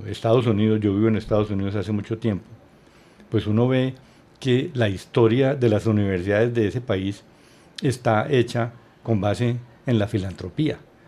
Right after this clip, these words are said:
Las mejores universidades de Estados Unidos, Harvard, Stanford, Yale, Chicago, eh, bueno, las que usted quiera, muchas, fueron todas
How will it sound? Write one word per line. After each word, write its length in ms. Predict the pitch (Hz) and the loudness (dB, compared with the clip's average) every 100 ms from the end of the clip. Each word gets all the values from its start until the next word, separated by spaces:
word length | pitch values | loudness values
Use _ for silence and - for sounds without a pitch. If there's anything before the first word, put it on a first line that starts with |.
| - | -2
Las 220 | 113 104 | 0 2
mejores 420 | 110 101 139 156 | 0 2 2 2
universidades 680 | 151 117 107 92 95 101 110 | 2 0 0 -2 -4 -4 -4
de 80 | 120 | -6
Estados 320 | - 101 120 | -8 -8 -6
Unidos, 340 | 110 98 98 - - - - - | -6 -8 -12 -16 -20 -20 -20 -12
Harvard, 460 | 107 113 113 107 95 - - - - | 0 2 4 2 0 -10 -20 -20 -8
Stanford, 640 | 104 - 120 120 - - - - - - _ _ | -6 0 0 0 -4 -12 -14 -20 -20 -20 _ _
Yale, 420 | 127 120 127 101 85 - - - | 4 6 8 6 0 -12 -20 -12
Chicago, 600 | 107 - 110 110 104 - - - - - - | -10 -2 0 2 0 -4 -14 -20 -20 -20 -18
eh, 160 | 113 104 - - - | -16 -16 -20 -20 -16
bueno, 240 | 110 110 113 - | -8 -8 -8 -6
las 200 | 110 - | -6 -4
que 80 | 107 | -8
usted 220 | - 123 | -2 0
quiera, 280 | 143 101 82 | 0 -2 0
muchas, 480 | 110 170 - - - - - - - | 2 2 0 -12 -16 -20 -20 -20 -16
fueron 280 | - 120 135 | 0 0 0
todas 460 | 123 151 135 139 | 4 6 6 4